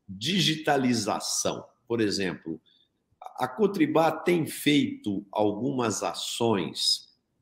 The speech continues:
pra atender demandas dos agricultores ou dos pecuaristas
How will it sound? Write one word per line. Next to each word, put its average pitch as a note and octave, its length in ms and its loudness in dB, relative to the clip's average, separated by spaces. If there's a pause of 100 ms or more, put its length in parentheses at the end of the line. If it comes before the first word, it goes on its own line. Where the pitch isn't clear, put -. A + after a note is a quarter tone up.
(240)
pra A2 680 2
atender C3 880 2
demandas G#2+ 1200 2
dos G#2+ 560 0
agricultores G2+ 1040 0
ou F#2 120 -6
dos - 160 -12
pecuaristas G2 1160 -2